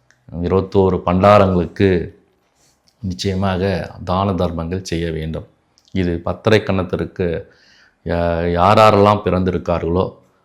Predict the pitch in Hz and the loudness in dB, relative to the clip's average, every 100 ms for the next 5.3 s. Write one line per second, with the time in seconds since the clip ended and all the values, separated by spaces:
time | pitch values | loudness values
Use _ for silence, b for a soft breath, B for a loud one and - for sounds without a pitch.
0 | _ - 92 90 98 90 87 95 90 92 | _ 0 2 2 0 -2 -2 -2 -2 0
1 | 92 92 82 85 78 78 78 - _ b | -2 -2 -4 -2 -4 -8 -10 -16 _ b
2 | b b - 92 - 117 - 165 160 147 | b b -6 -6 4 4 6 8 8 8
3 | 131 127 127 123 117 113 104 95 87 113 | 6 4 6 6 8 8 6 4 2 6
4 | 120 113 104 - 92 98 92 90 90 - | 8 8 4 0 0 0 2 0 -2 -4
5 | 85 90 | -2 2